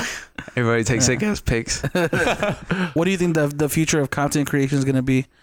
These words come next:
Speaker 2: 'Cause now that you, now that you're, like, into the whole world of marketing and advertising,
Speaker 1: Mm-hmm.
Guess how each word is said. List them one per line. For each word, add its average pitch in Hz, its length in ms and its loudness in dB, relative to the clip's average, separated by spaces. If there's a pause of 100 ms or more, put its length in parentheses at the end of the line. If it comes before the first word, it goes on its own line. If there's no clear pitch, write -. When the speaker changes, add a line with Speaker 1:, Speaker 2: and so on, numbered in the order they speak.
(240)
Speaker 2:
'Cause 151 180 0
now 147 180 4
that 156 140 2
you, 151 260 0
now 156 160 4
that 165 100 2
you're, 156 160 4
like, 147 140 2
into 147 180 2
the 139 80 0
whole 143 200 2
world 143 200 4
of 135 220 0
marketing 143 400 2
and 135 80 4
advertising, 143 720 2
Speaker 1:
Mm-hmm. 113 200 -2